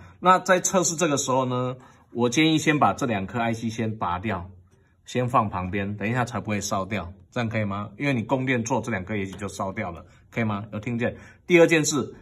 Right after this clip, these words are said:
等一下要测试前，因为你三颗都是大电容，爆炸很严重，可以吗？你们再确认一下这三颗电容的极性对不对？两个人交叉比较，哦，好，那这件事先做，这是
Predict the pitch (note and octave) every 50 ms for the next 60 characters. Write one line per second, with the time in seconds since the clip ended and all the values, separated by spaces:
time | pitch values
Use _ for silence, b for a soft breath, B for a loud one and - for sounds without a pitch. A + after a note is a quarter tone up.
0 | B - - A#2+ B2+ C#3+ C#3+ F3 E3 D#3 D3+ D3+ - - D#3 C#3+ C#3 D3 B2 -
1 | A#2 G#2 G#2 G#2 G2 - - D#3+ E3+ D#3 C3+ A#2+ A2+ G#2+ F#2+ - - - - -
2 | D3+ C#3+ D3 C#3+ D3+ C#3 - C#3 C3 B2+ - C#3 A#2+ A2 G#2+ B2+ A2 G2 F#2 G2+
3 | G2 - C3+ A#2+ G#2+ G2+ B2 G#2+ F#2 F#2 F2 E2 D#2+ E2+ F#2 F#2+ G#2+ G2 E2+ F2+
4 | - - - B2 A#2 G#2 G2 G2 G2+ B B B B B _ - A2 A2+ A2 A#2+
5 | C3 C3 D3+ D3 C3 A2+ - - - - - - C3 A#2+ B2 A#2 A2 G#2+ A2 A2
6 | G#2+ A2 - A#2+ - - A#2 A2 G#2+ A2+ A2 G#2+ G#2+ - A#2+ G#2+ F#2+ F2 F2 F#2
7 | F#2+ F#2 F2 F2 - F2+ F#2 G2+ G2+ F#2 F2+ G2 F#2 E2+ F2 - F#2 F2 F2 -
8 | - - - _ _ _ - G#2 G2+ F#2+ G2 G#2 A#2+ A2 G#2+ G#2 - A2+ G#2+ G#2+
9 | A2 G#2 G2+ - F2+ E2+ D#2+ - F#2+ E2+ F2 b b b b b b - F#2+ F2
10 | D#2 D#2+ b b b b b b - G#2+ F2+ F2 F2 b b b b b b -
11 | D#3+ D#3 D3+ C#3 C3+ B2 A#2+ A#2 A2+ G#2+ - - - - - - C#3+ C3 - C3
12 | B2 A2+ A#2+ A#2+ A2 B2 A#2 A2+ A2 B2 A#2+ F#2+ F2 F2 - B2+ B2 A2 - C3
13 | A#2+ A2+ G#2+ G#2+ G#2 G2+ G2